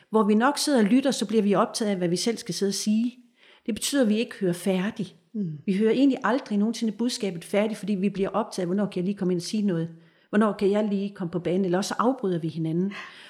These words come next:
Speaker 1: Og det afbryder i virkeligheden også en form for refleksionsproces, fordi for mig er det i refleksionen, at visdommen får lov til at komme frem, og det, at jeg får lov til at tale uden at blive afbrudt.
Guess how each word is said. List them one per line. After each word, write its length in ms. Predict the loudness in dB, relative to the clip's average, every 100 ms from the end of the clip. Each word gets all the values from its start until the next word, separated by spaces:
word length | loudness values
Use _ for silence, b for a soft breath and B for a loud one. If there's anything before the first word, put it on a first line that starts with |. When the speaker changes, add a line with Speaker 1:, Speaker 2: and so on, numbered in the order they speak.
| B
Speaker 1:
Og 80 | -2
det 80 | 0
afbryder 460 | 4 4 4 4 4
i 120 | 4
virkeligheden 460 | 4 4 4 2 2
også 220 | 0 0
en 60 | -2
form 200 | -2 -4
for 120 | -2
refleksionsproces, 1000 | -2 -2 -4 0 0 0 -4 -2 -2 -2
fordi 360 | -4 -4 -6 B B
for 100 | -4
mig 180 | 0 0 0
er 60 | -2
det 120 | -4
i 100 | -4
refleksionen, 800 | -4 -4 -4 -6 -2 0 0 -2
at 240 | -2 -4 -4
visdommen 520 | -2 -2 -2 -2 -2
får 160 | -2 -4
lov 240 | -2 -4
til 140 | -4 -6
at 100 | -6
komme 180 | -8
frem, 240 | -6 -6 -6 -8 b b b b
og 140 | -2
det, 160 | 0 0
at 140 | 0 0
jeg 200 | 0 -2 -8
får 180 | -4 0
lov 240 | 2 2
til 140 | 0 -4
at 100 | -4
tale 340 | -2 0 0
uden 120 | -2
at 80 | -2
blive 140 | -4 -4
afbrudt. 460 | -4 -4 -8 -8